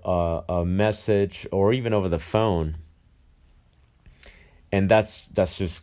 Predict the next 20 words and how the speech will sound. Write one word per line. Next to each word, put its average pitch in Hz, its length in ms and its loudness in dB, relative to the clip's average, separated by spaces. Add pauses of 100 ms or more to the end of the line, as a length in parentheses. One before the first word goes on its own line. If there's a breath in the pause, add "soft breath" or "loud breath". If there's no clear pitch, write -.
(160)
how 85 240 -2
it 92 80 2
is. 110 160 2
Unless 101 380 0
I 98 160 0
know 101 260 2
you, 90 280 0
it'd 82 320 -8
be 92 120 0
very 90 300 2
hard 92 140 -2
for 90 100 -6
me 85 80 0
to 82 80 -2
tell 120 280 2
you. 92 140 2
But 117 300 4
I 113 40 2
am 117 160 0
gonna, 113 220 0